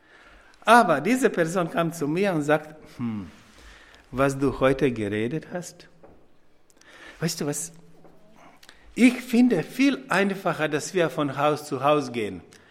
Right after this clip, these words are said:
Einfach nehmen wir diese Zeitschrift, Zeichen der Zeit,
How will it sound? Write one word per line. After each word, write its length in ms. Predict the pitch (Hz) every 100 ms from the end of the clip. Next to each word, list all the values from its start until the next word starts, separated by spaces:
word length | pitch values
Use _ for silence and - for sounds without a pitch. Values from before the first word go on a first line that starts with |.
| - - _
Einfach 400 | - 220 220 180
nehmen 460 | 147 180 214 196 170
wir 220 | 165 143 - -
diese 280 | 165 180 185 - - - - - - - - - - -
Zeitschrift, 540 | 147 185 - 208 202
Zeichen 320 | 156 165 175
der 160 | 151 127
Zeit, 340 | 170 202 202